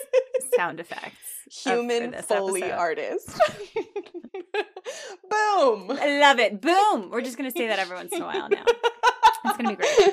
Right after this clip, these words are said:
Speaker 2: It's gonna be great.
Speaker 1: Oh, God.
Speaker 2: So the next one's actually really good, and I actually found myself this morning thinking of this.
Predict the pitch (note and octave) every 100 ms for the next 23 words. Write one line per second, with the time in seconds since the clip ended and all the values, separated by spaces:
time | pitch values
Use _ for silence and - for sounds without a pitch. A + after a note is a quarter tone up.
0 | - _ - A#4+ C5 A4+ C#4+ G3 - A#3+
1 | A#3 A3 G#3 G3 F#3+ E3+ E3 F3 D#4+ D4+
2 | A#3+ D4 D4 F4 - - E5 F#4+ F#4 D4
3 | C4+ A#3+ A#3 A3+ G3 A3 - D4 C4 B3
4 | B3 A#3+ G#3 F#3 F3 F3 G3+ E4 D4+ F#3+
5 | F#3 F#3+ F3+ F#3 F3+ F3+ F3 E3+ - -